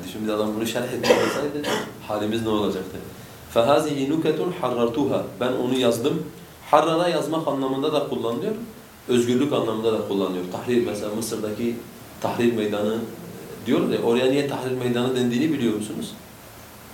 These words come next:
Niye Tahrir Meydanı denmiş? Orada kadınlar çarşaflarını yakıp ateşe vermişler zamanında, hani özgürleşmişler, e,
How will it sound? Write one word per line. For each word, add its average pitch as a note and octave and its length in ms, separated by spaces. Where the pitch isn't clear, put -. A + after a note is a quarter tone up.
Niye A#2 200
Tahrir G#2 360
Meydanı F#2 400
denmiş? F#2+ 220
Orada B2+ 280
kadınlar A#2+ 440
çarşaflarını A2+ 680
yakıp A2+ 320
ateşe A#2 340
vermişler F#2+ 400
zamanında, G2 580
hani G#2+ 160
özgürleşmişler, G2 800
e, - 680